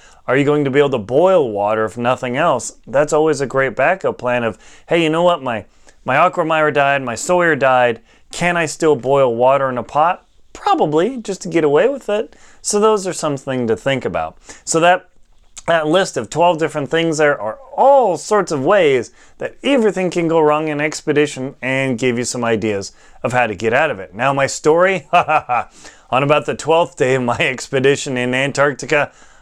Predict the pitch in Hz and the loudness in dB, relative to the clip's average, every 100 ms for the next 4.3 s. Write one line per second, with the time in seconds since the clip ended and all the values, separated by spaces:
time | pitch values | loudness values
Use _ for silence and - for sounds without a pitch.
0 | _ 147 233 285 381 330 - 190 156 120 | _ 0 0 2 2 2 2 0 0 0
1 | 156 131 110 101 156 180 139 - - 160 | 2 2 0 -2 0 2 0 -2 -2 2
2 | 190 220 - - 175 170 - _ - - | 2 2 -2 0 0 0 -6 _ -20 -14
3 | - 147 175 170 156 165 165 151 135 135 | 0 0 2 0 0 0 -2 -2 0 0
4 | - 139 127 | -2 -10 -12